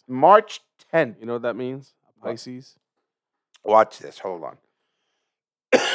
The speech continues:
Speaker 2: Oh, God. No, God.
Speaker 1: Ow.
Speaker 2: He's not even smoking.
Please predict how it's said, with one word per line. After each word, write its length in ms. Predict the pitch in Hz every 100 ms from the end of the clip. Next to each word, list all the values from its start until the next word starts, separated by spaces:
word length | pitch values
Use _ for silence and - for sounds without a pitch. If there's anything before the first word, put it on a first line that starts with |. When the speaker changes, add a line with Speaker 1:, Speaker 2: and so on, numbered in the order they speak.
| 740 740 320 - - - - 784 831 - 113
Speaker 2:
Oh, 360 | 135 117 92 80
God. 400 | 98 104 82 - -
No, 340 | 107 117 98 85
God. 240 | 107 -
Speaker 1:
Ow. 320 | - 220 180 117
Speaker 2:
He's 140 | 120
not 160 | 160 180
even 180 | 160 127
smoking. 380 | 151 156 143